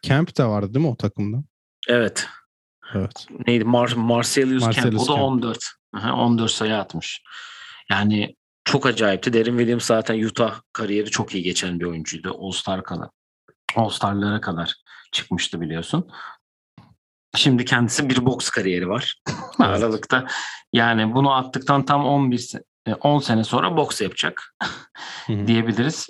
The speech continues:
Speaker 2: Yani senin, sen listeye almamıştın ama benim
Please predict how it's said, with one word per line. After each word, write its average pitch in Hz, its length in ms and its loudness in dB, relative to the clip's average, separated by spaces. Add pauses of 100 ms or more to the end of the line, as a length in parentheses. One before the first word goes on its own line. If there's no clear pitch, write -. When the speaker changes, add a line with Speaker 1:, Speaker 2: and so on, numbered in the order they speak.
Speaker 2:
Yani 107 420 2 (500)
senin, 131 560 2
sen 131 260 2
listeye 131 260 2
almamıştın 110 420 0
ama 120 200 0
benim 117 320 0